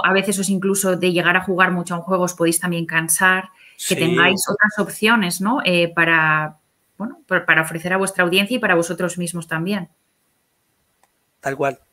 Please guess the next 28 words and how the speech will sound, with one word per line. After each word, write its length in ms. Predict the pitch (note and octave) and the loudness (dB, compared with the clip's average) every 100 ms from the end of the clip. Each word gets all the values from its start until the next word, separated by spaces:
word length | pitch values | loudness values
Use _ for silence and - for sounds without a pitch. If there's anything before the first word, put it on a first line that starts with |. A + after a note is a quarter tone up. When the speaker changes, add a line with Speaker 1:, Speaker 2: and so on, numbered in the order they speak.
| - | -12
Speaker 2:
sí, 200 | D#3 F3 | -8 -8
sí, 240 | F3+ F#3+ _ _ _ | -8 -12 _ _ _
de, 160 | F3+ B2+ | _ -8
de 160 | B2+ A#2 | -6 -6
Speaker 1:
Genial. 180 | A2+ E3 | -6 -4
Speaker 2:
meterle 300 | E3+ D3 D3 | 0 2 0
con 140 | C3+ | 2
todo. 320 | D#3 C#3 B2+ _ _ _ _ _ - | 4 4 0 _ _ _ _ _ -2
Speaker 1:
<laughs> 400 | G3 G#3+ F#3+ C4+ | 2 2 0 0
Darle 300 | G#3 F#3 F3+ | 2 2 2
a 100 | F3 | 0
todo. 280 | F3+ E3 E3 - - - - - | 0 0 -2 -10 -16 -16 -18 0
Pues, 420 | G3+ F3+ F3+ - | 4 4 4 2
eh, 220 | G3 F#3+ | 2 2
nada, 300 | F#3 G3 F#3 | 4 2 2
Puni, 160 | F#3 F#3+ | -2 -2
muchísimas 480 | F3 F#3+ F#3 A3 G#3 | -2 -2 -2 -2 -2
gracias 320 | F#3+ G3+ G#3 | -2 -4 -6
por, 400 | - F3+ F3 E3+ | -4 0 0 0
por 160 | F3 E3+ | -2 -2
tu 120 | E3+ | -4
tiempo. 300 | E3+ G3+ G#3 | -2 0 -2
Esta 180 | G#3 F#3 | 0 2
era 140 | F#3 | 4
la, 320 | F#3 F3+ E3+ | 4 2 2
la 140 | F3+ F3+ | 0 0
última 340 | F3+ F3+ F3+ | 0 -2 -2
pregunta. 560 | F3 F3 G3+ G#3+ C4+ | -2 -2 -2 0 -2